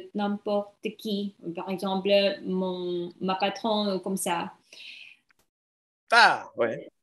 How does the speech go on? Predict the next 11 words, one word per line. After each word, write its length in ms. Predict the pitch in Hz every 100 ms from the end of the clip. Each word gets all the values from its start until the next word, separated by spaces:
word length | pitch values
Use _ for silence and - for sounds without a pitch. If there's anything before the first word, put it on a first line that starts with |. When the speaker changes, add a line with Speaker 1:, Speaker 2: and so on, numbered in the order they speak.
| _
Speaker 1:
C'est 220 | 320 254
vrai. 260 | 254 254 262 392 - - -
Speaker 2:
<laughs> 420 | - _ _ _
Un 180 | 123 160
exemple, 420 | 220 185 175 226
ça 180 | - 185
me 60 | 160
donne 180 | 190 175
de 60 |
la 100 | 156
matière 500 | 139 120 - 135 202